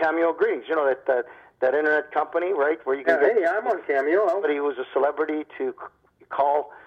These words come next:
Speaker 1: and, and say, "Hey, Sujit, happy birthday. It's Rudy Giuliani. I used to be the greatest mayor in the world, and now I'm a fucking idiot."
Speaker 2: Five hundred dollars later.
Speaker 1: Yeah, five hundred bucks. So I g-,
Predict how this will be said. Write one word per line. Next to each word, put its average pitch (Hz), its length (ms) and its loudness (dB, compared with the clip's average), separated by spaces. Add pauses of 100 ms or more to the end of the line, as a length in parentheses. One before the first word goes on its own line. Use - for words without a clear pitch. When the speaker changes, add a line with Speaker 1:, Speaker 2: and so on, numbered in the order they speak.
(240)
Speaker 1:
and, 127 240 -4
and 123 240 -6
say, 127 320 2
"Hey, 151 240 -2 (100)
Sujit, 202 420 0
happy 160 360 0
birthday. 151 540 0
It's - 180 -8
Rudy 135 260 -2
Giuliani. 143 600 -2 (360)
I 127 60 2
used 139 140 -2
to - 80 -10
be 156 100 -4
the 151 80 -4
greatest 156 460 -4
mayor 156 200 0
in 143 80 0
the 135 80 2
world, 143 420 2 (280)
and 131 120 -2
now 147 120 2
I'm 139 80 -2
a 131 160 -2
fucking 147 260 -2
idiot." 123 360 -2 (440)
Speaker 2:
Five 139 140 4
hundred 147 180 4
dollars 156 320 0
later. 160 400 0 (420)
Speaker 1:
Yeah, 131 120 0 (100)
five 135 160 2
hundred 139 180 -2
bucks. 123 220 -2 (1500)
So 147 100 0
I 143 100 0
g-, - 100 -4